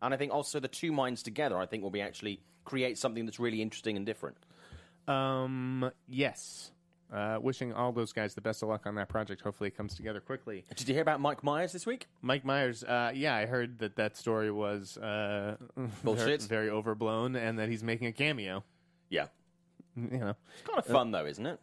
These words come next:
Speaker 2: It is. It, it is a cute little nod.
Speaker 1: If
Speaker 2: Uh,
Speaker 1: it works, it'll be great. If it
Speaker 2: obviously
Speaker 1: doesn't, it'll be Ghostbusters.
Speaker 2: Right. Uh, Mike Myers, you know, sort of introduced, uh, the Queen song Bohemian Rhapsody to a new generation
Speaker 1: Mm-hmm.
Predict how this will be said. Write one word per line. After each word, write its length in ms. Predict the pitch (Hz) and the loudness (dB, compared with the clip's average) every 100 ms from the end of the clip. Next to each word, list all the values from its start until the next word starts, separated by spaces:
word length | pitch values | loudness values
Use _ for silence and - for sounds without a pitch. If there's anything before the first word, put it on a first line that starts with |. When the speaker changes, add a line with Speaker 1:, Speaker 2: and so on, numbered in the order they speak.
| - | 4
Speaker 2:
It 120 | 196 | 6
is. 200 | 254 131 | 6 6
It, 120 | 135 | 4
it 240 | 156 160 165 | 2 2 2
is 140 | 160 | 2
a 40 | 143 | 0
cute 300 | - 165 143 | 0 2 4
little 180 | 135 127 | 2 2
nod. 540 | 120 117 113 110 113 | 2 2 2 2 0
Speaker 1:
If 160 | - 120 | 2 4
Speaker 2:
Uh, 40 | |
Speaker 1:
it 120 | 117 | 6
works, 240 | 196 165 - | 8 6 4
it'll 140 | 131 | -2
be 80 | 117 | -2
great. 280 | 127 123 82 | 4 4 4
If 100 | - | 2
it 20 | |
Speaker 2:
obviously 240 | 123 107 | 2 4
Speaker 1:
doesn't, 240 | 127 117 113 | 4 4 2
it'll 160 | 104 | 0
be 160 | 101 87 - | -2 -6 -8
Ghostbusters. 760 | - 95 - 82 - 76 - - _ | -2 -2 0 -6 -4 -8 -8 -18 _
Speaker 2:
Right. 360 | 127 117 110 117 - | -4 0 0 -2 -2
Uh, 300 | 120 117 117 | 0 2 2
Mike 200 | 131 131 | 2 0
Myers, 460 | 127 120 120 117 - | 2 2 0 -2 -4
you 80 | 131 | 0
know, 140 | 110 | 2
sort 220 | 110 127 120 | 2 2 2
of 180 | 107 - - - - _ - | 0 -10 -20 -20 -20 _ 2
introduced, 680 | 175 170 165 139 147 - - | 2 4 2 4 4 2 -2
uh, 300 | 131 131 127 | 2 4 4
the 100 | 123 | 2
Queen 340 | - 143 135 123 | -2 0 0 0
song 300 | - 123 120 | 2 2 4
Bohemian 380 | 120 131 123 120 | 2 2 0 2
Rhapsody 420 | 117 117 120 117 | 0 0 -2 0
to 140 | - | 2
a 40 | 117 | 2
new 240 | 123 131 | 2 2
generation 720 | 123 123 117 117 120 113 120 | 4 4 4 4 2 2 0
Speaker 1:
Mm-hmm. 100 | 113 | 0